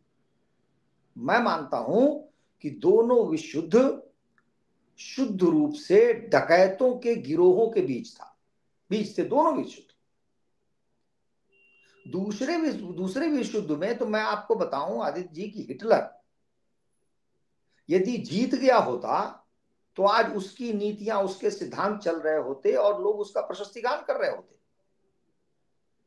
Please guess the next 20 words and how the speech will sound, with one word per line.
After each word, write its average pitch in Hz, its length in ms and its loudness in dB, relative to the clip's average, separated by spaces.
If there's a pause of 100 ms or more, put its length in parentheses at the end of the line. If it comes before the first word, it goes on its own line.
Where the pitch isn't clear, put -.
(580)
क्योंकि 214 220 4
हिटलर 202 500 -2
ने 247 140 -2
जब 220 240 2
युद्ध 190 220 -4
आरंभ 170 520 -2
किया 180 520 2 (260)
उसके 180 340 0
पहले 240 600 2 (760)
जितने 202 440 4
भी 240 140 0
देश 233 380 4
उसके 226 280 2
विरुद्ध 196 320 0
लड़े 185 720 4 (400)
वे 196 120 6
सब 269 200 2
उसके 311 280 -2
साथ - 400 -4
थे, - 100 -20